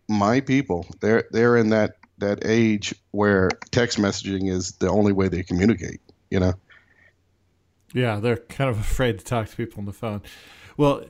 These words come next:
Speaker 2: now, I don't know if you know about this. I've, I'm, I feel bad mentioning it again on another <laughs> podcast here, but, um, have you ever looked at our dialer at all?
Speaker 1: You know, I'm aware that you guys have it,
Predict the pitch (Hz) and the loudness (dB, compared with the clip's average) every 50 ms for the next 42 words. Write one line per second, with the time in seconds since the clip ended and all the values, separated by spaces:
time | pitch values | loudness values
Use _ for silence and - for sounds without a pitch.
0 | - - - _ - - 139 135 127 - - - - 131 175 226 190 143 151 143 | -20 -20 -20 _ -6 -4 -2 -2 -2 -4 -6 -4 -2 -2 0 0 -2 -2 -2 -2
1 | 139 117 101 131 147 156 151 131 120 117 113 113 107 104 - 110 110 - - 120 | -2 -2 0 0 -2 0 0 -2 -2 -2 -2 -2 -2 -2 -4 -4 -4 -4 -4 -6
2 | 110 110 - - - - - - - 117 107 110 - 135 - - - _ _ _ | -6 -6 -10 -18 -20 -20 -16 -10 -8 -8 -8 -8 -10 -14 -20 -20 -20 _ _ _
3 | - 117 113 - - 127 110 95 120 117 117 107 113 117 117 - - 117 107 107 | -12 -10 -8 -4 -2 -2 -2 0 0 0 0 0 -2 -2 -2 -4 -4 -4 -4 -4
4 | 104 101 - 107 98 110 113 113 110 107 104 101 104 104 101 110 110 98 - - | -6 -6 -8 -10 -6 -4 -4 -2 -2 -4 -4 -4 -6 -4 -4 -4 -4 -4 0 2
5 | - 143 135 131 117 - 131 117 104 - - - 113 107 - 110 107 - - - | 4 4 4 4 2 0 0 -2 -2 -2 -4 -6 -6 -4 -4 -8 -10 -10 -14 -20
6 | - - - - _ _ - 117 113 110 107 104 101 104 104 - _ _ _ - | -20 -20 -20 -20 _ _ -2 0 0 0 0 -2 -4 -6 -8 -12 _ _ _ -20
7 | - - - - - _ _ _ _ - - 143 135 120 147 170 175 160 170 156 | -20 -20 -20 -20 -20 _ _ _ _ -12 -6 -2 0 2 4 4 4 2 2 0
8 | 156 156 - 160 139 135 127 117 113 117 113 117 120 127 127 127 123 127 131 143 | 0 0 -2 -2 -2 0 -2 -2 -2 -2 -2 -2 -2 -4 -6 -6 -6 -6 -6 -8
9 | 147 _ _ _ - - - - - - - _ _ _ - - - 135 139 139 | -10 _ _ _ -20 -20 -20 -20 -20 -20 -20 _ _ _ -6 0 4 4 6 6
10 | 104 120 120 117 120 120 110 107 110 113 120 120 117 120 110 110 - 113 104 113 | 6 4 6 6 4 4 4 2 2 2 2 2 0 -2 -6 -6 -8 -6 0 2
11 | 110 107 101 92 - - - 98 95 101 107 120 127 - - - | 2 2 2 2 0 -2 -2 -2 -2 -4 -4 -4 -6 -6 -8 -14